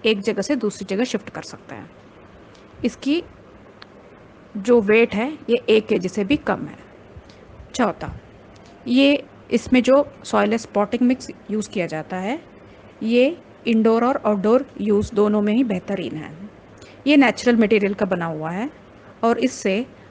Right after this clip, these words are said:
अच्छे से आपका पौधा अरेका पॉट में उग जाता है। पांचवा,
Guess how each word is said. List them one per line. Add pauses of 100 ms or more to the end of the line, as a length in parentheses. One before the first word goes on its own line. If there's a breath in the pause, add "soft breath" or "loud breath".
(140)
अच्छे
से
आपका (640)
पौधा (140)
अरेका
पॉट
में (120)
उग
जाता
है। (680)
पांचवा,